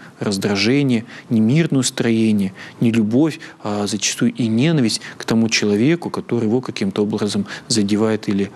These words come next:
обличает. Если Бог, желая привести их к познанию самих себя и направить на истинный путь к совершенству, пошлет им скорби и болезни или попустит подвергнуться гонениям,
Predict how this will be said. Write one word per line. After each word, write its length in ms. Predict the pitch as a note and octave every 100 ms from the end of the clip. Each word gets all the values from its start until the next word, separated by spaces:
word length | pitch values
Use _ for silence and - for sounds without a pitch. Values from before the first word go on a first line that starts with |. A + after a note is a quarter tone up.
| -
обличает. 720 | F#2+ G2+ G#2 - G2 F2+ - - - - - - - - - - - - - - - - - - - - - - -
Если 280 | D#3+ F#3+ G3
Бог, 240 | F3+ A#3 F#3
желая 300 | F3+ F#3+ F3
привести 480 | D3+ D3+ D3 -
их 120 | E3 -
к 60 |
познанию 520 | - C3 D3+ E3+ C#3+
самих 360 | B2+ C3+ C#3 C3
себя 460 | - B2+ C#3+ B2+ A#2 -
и 80 | A#2
направить 680 | A#2+ B2 C#3+ B2+ A#2 - -
на 100 | C3
истинный 380 | C3 - A#2+ A2+
путь 200 | B2+ -
к 60 |
совершенству, 800 | - A#2+ A#2+ - C#3+ B2 - G2 - - - - -
пошлет 360 | - - G3 G3
им 120 | C3+
скорби 420 | - - E3+ C3+
и 40 | A#2+
болезни 720 | B2+ C3 F#3 G3+ D#3+ G2 - - -
или 160 | C3+ B2+
попустит 720 | B2+ D3 - C#3+ - A2+ - -
подвергнуться 640 | - A#2+ C3+ B2 A#2+ A#2 A#2
гонениям, 600 | B2+ C#3 C#3+ A#2+ G2+